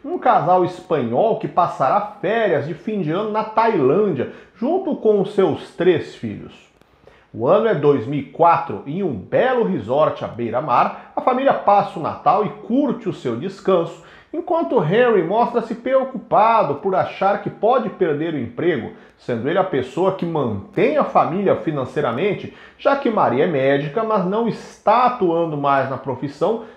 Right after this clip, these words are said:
por optar dar dedicação integral na criação de seus filhos.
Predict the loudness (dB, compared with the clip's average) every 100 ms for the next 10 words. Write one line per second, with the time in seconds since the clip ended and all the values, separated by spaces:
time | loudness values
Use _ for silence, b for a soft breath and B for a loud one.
0 | B 0 0 0 -4 0 2 4 2 4
1 | 4 2 -4 -8 -6 -6 -4 -6 -6 -2
2 | -2 0 4 4 4 0 -4 -2 -2 -4
3 | -6 -6 -8 -10 -10 -10 -14 -18 -18 -20
4 | -20